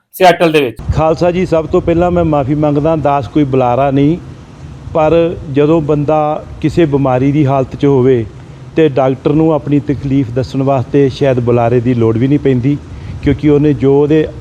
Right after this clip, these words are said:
Speaker 2: ਅੰਦਰ ਹੁੰਦਾ ਉਹੀ ਦੱਸਣਾ ਹੁੰਦਾ। ਜਿਹੜੀ ਇਸ ਵੇਲੇ ਸਾਨੂੰ ਬਿਮਾਰੀ ਆ, ਉਹ ਹੈਗੀ ਗੁਲਾਮੀ ਦੀ।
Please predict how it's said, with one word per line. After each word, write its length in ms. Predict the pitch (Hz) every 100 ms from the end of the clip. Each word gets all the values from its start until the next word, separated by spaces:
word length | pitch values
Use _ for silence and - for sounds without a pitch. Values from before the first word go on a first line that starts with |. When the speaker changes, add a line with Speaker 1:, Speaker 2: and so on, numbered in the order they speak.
| -
Speaker 2:
ਅੰਦਰ 260 | 143 165
ਹੁੰਦਾ 260 | 151 139 135
ਉਹੀ 240 | 123 139
ਦੱਸਣਾ 320 | 131 113 127
ਹੁੰਦਾ। 340 | 117 120 120 117 - - - - - - -
ਜਿਹੜੀ 320 | 123 160 196
ਇਸ 220 | 180 160 160
ਵੇਲੇ 500 | 165 170 175 175 214 -
ਸਾਨੂੰ 440 | - 143 160 185
ਬਿਮਾਰੀ 420 | 175 170 160 165
ਆ, 220 | 165 147 127 135
ਉਹ 140 | 175
ਹੈਗੀ 360 | 147 139 156 151 - -
ਗੁਲਾਮੀ 400 | 120 123 123 147
ਦੀ। 200 | 156 160